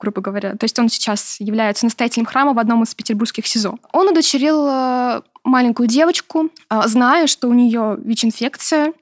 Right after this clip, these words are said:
и не просто н-, по данным С К города не водил ее в спеццентр. Насколько мы знаем, он не водил ее потому, что считал, что вот лечение, которое есть, э, в России, которым лечат, э, вич-инфицированных, оно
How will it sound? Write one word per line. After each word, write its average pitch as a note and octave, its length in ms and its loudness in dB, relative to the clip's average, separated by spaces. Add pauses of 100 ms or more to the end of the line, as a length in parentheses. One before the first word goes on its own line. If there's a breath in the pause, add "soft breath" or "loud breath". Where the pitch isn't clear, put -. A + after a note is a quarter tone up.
и A#3+ 260 0
не B3 240 4
просто D4+ 340 0
н-, B3+ 300 6
по B3 120 2
данным A#3 320 4
С - 100 -2
К A3+ 220 0
города A#3+ 560 2
не B3 220 4
водил B3 380 2
ее A#3 180 2
в - 40 -4
спеццентр. - 800 -6 (100)
Насколько B3 680 0
мы B3 160 4
знаем, A3+ 800 0
он A#3 160 2
не A#3+ 60 2
водил A#3+ 220 0
ее A3+ 120 0
потому, A#3+ 400 -2
что - 200 -4
считал, A3 800 0
что - 180 -2
вот G#3+ 120 -4
лечение, A#3+ 300 2
которое G#3 560 -4
есть, - 480 -4
э, F#3+ 400 -8
в G#3+ 180 -4
России, A#3 680 2
которым A3+ 380 0
лечат, A3 460 -4
э, G3 260 -8
вич-инфицированных, A#3+ 800 -4
оно A#3+ 300 0